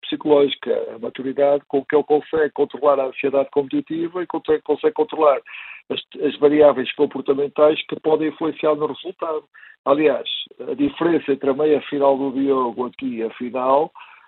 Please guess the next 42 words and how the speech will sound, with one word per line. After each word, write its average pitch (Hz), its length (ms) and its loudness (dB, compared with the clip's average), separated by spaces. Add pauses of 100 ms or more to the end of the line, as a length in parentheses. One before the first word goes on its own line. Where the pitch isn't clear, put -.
(300)
demonstra 147 400 4
exatamente 151 580 0
isso, 107 260 -4
a 107 60 -4
sua 117 220 -2
capacidade 131 680 -2
e 131 60 -2
a - 40 -8
sua, 120 460 -2 (120)
eh, 120 500 -6
aprendizagem 131 920 0
que - 140 -16
teve 131 380 0 (440)
naquele 120 340 2
processo - 400 0
de 131 40 -8
atenção 131 480 -2
máxima 123 580 -6
que - 80 -10
é 120 60 -4
uma 117 240 -4
meia 123 260 -6 (120)
final, 135 520 -2 (520)
que 151 80 4
até 175 160 4
nem 170 180 -2
correu 139 340 4
muito 127 300 -8
bem 120 220 0
ao 123 120 0
Diogo, 135 480 2
e 151 40 -2
a 143 60 -4
capacidade 147 520 0
que 139 80 -2
ele 131 80 -2
teve 120 220 -2
de 135 100 2
aprender 131 420 -4
e 127 40 -20
se - 220 -12
superar, 139 540 2